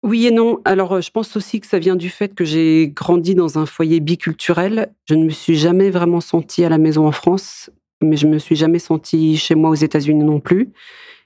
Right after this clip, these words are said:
C'est pareil quand je suis sur le terrain, parce qu'évidemment, je suis, euh, je suis étrangère, euh, là-bas. J'ai, j'ai du mal, et je pense que c'est pour ça qu'à chaque fois qu'on me demande, « Est-ce que tu peux repartir ? », que je dis oui. <laughs> Et à chaque fois, je dis : « Ça sera la dernière fois. »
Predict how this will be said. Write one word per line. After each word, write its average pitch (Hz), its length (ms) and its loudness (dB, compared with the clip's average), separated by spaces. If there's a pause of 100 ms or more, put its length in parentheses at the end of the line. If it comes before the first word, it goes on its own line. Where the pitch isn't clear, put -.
(140)
C'est - 180 -6
pareil 175 240 -2
quand 156 160 -2
je 139 60 0
suis 143 160 -4
sur 160 140 -2
le 143 120 -2
terrain, 156 400 -2 (120)
parce - 120 -20
qu'évidemment, 139 420 -2
je 139 120 -2
suis, 143 340 -4
euh, - 260 -2 (840)
je - 160 -20
suis 135 220 -8
étrangère, 190 680 -2 (180)
euh, 143 240 -2
là-bas. 160 460 -2 (260)
J'ai, 170 1120 -2 (420)
j'ai 180 200 0
du 196 120 0
mal, 202 420 0
et 156 220 -6
je 147 80 -8
pense 202 220 -4
que 185 80 -8
c'est 170 140 -2
pour 160 160 -10
ça 202 140 -8
qu'à 185 80 -8
chaque 175 200 -6
fois 190 100 -6
qu'on 175 160 -2
me 151 140 2
demande, « 170 320 2
Est-ce 156 120 -4
que 160 120 -4
tu - 160 -18
peux - 100 -6
repartir ? », 170 840 -6
que 156 100 -10
je 147 140 -6
dis 143 200 -4
oui. 180 220 0
<laughs> - 300 -8 (360)
Et 180 40 4
à 180 40 0
chaque 180 140 -4
fois, 214 100 -4
je 196 100 0
dis : « 180 160 -4
Ça 196 80 -2
sera 185 140 -4
la 170 60 0
dernière 175 280 -2
fois. » - 160 -2